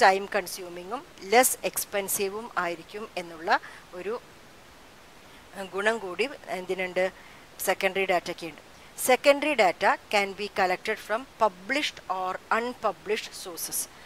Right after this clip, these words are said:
പബ്ലിഷ് ചെയ്തതോ പബ്ലിഷ് ചെയ്യാത്തതോ ആയ സോഴ്സുകളിൽ നിന്ന് സെക്കൻഡറി ഡാറ്റ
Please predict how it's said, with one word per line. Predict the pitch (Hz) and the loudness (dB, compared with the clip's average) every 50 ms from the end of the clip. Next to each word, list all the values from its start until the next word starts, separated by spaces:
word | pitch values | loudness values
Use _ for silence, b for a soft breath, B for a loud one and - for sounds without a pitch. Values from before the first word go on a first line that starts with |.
| B B B - | B B B -6
പബ്ലിഷ് | - 214 196 180 175 208 214 208 - 233 196 | -2 -2 -2 -2 -2 -4 -4 -2 -4 -4 -4
ചെയ്തതോ | 208 190 175 - 170 175 214 233 - | -4 -4 -4 -6 -10 -12 -12 -4 -4
പബ്ലിഷ് | - - - - 202 196 - - 226 - | -4 -4 -4 -6 -6 -6 -6 -6 -6 -4
ചെയ്യാത്തതോ | - 202 190 190 196 190 185 202 202 208 - 226 214 220 220 214 180 | -2 -2 0 2 4 4 4 4 2 2 0 -4 -4 -2 -2 0 0
ആയ | 175 185 233 | 0 0 -2
സോഴ്സുകളിൽ | 247 - - 202 180 170 - 190 170 185 180 185 180 175 | -4 -4 -6 -8 -6 -4 -4 -4 -2 -2 -2 -2 -4 -4
നിന്ന് | 175 175 170 190 247 302 B B B B B - | -8 -10 -4 -4 -4 -4 B B B B B 2
സെക്കൻഡറി | - 220 202 - - 220 220 226 240 233 | 4 4 4 4 2 2 2 4 2 2
ഡാറ്റ | 208 185 170 160 - - | 4 2 0 0 0 0